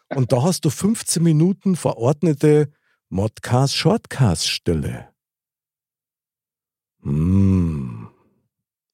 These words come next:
Aber nicht heut. Heut ist uns noch reden. <laughs> Und ich konnte schon gar nicht mehr da warten, weil ich hab echt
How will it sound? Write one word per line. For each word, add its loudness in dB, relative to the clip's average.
Aber 2
nicht 2
heut. -2
Heut 2
ist 2
uns 2
noch 0
reden. 2
<laughs> -16
Und 0
ich -2
konnte 0
schon 0
gar 2
nicht 2
mehr 0
da 2
warten, -2
weil 2
ich 4
hab -2
echt -6